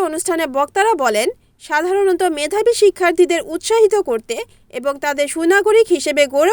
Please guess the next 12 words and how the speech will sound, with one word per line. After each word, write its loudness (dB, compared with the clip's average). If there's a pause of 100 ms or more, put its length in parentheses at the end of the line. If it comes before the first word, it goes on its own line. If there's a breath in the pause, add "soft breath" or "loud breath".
উঠতে -4 (180)
অনুপ্রেরণা 0 (100)
প্রদান -2 (100)
করেন। -4 (460)
তারা 0 (140)
বলেন, -2 (340 soft breath)
মেধাবী 0
শিক্ষার্থীদের 2
স্বীকৃতি 2 (180)
ও -2 (180)
সহায়তা 2 (300 soft breath)
জাতির 0